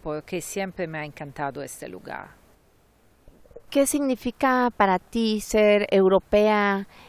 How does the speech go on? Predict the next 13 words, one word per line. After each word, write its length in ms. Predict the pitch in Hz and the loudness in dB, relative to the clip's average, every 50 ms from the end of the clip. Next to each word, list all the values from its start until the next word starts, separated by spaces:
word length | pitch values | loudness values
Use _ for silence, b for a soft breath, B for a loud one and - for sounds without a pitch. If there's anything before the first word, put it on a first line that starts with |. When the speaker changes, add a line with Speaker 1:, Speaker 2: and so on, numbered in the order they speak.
| B B | B B
Speaker 2:
en 320 | - 190 190 180 185 185 | 0 0 2 2 2 2
esta 640 | 185 - - 196 190 - - 208 202 196 190 185 - - _ _ | 2 2 2 2 2 0 0 2 4 4 4 2 0 -4 _ _
ciudad? 380 | - - - 185 170 180 180 185 - | -12 -2 -2 2 4 4 4 4 4
Cuéntanos 480 | - 240 233 - 247 240 247 240 - | 0 0 0 0 0 0 0 0 -2
un 80 | - 220 | -4 -4
poco 440 | - 220 - - 220 220 208 202 - - - _ | -4 -4 0 4 4 4 4 2 0 -8 -6 _
tu 160 | - 208 196 | 2 4 4
experiencia 920 | 180 - - - - - 180 170 175 175 180 180 185 190 190 - - 190 | 4 2 -2 -10 -6 -4 -4 -2 -2 -2 -2 -2 -2 -4 -4 -6 -6 -6
en 80 | 185 170 | -6 -6
el 160 | 170 160 160 | -6 -8 -6
día 220 | 160 160 156 151 | -6 -6 -6 -6
a 40 | 147 | -6
día. 300 | 147 151 147 143 - - | -8 -10 -12 -14 -14 -18